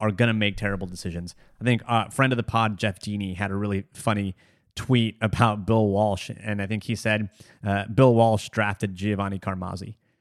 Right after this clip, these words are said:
right? Like, e-, even Bill Walsh, who is considered as one of the great talent evaluators, and, you know, he is in the pantheon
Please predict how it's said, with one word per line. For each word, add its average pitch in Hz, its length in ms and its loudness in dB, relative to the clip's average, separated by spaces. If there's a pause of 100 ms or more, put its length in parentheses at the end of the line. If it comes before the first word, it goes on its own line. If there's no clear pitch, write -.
(380)
right? 104 280 0
Like, 107 360 0
e-, 139 180 -2
even 170 320 4
Bill 127 260 6
Walsh, 113 400 4
who 113 120 2
is 101 120 -4
considered 107 420 -2
as 101 100 -2
one 120 180 2
of 107 120 0
the 110 80 2
great 113 260 0
talent 110 260 -2
evaluators, 101 640 0
and, 101 240 -4
you 104 60 0
know, 98 80 -2
he 107 220 -2
is 101 100 -2
in 107 60 -2
the 98 80 -6
pantheon 110 720 -2